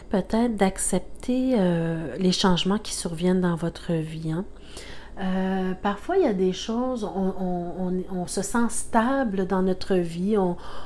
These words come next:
on est habitué à un certain, euh, confort, on est dans, dans notre zone de confort et tout va bien. Euh, mais parfois, il y a des choses qui arrivent qui,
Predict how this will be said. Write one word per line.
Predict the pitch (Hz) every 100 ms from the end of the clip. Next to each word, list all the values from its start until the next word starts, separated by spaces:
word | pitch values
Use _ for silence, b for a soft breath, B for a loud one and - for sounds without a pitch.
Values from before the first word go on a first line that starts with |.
| B
on | 180
est | 185 208
habitué | 180 175 - 208 214 202
à |
un | 180 175
certain, | - 185 - 196
euh, | 190 190 180 165 160
confort, | - 165 156 - 160 175 180 170
on |
est | 170
dans, | 165 170 180
dans | 185 175
notre | 175 - 160
zone | 180 202
de | 180
confort | 170 170 165 190 196 208
et | 175
tout | - 233
va | 226 175
bien. | 165 170 226 B B B B B B
Euh, | 185 185
mais | 196
parfois, | 202 226 - 359
il |
y | 302
a |
des | 196 190
choses | - 254 285
qui | - -
arrivent | 190 175 190 208 294 240 202 B B B B
qui, | - 269 294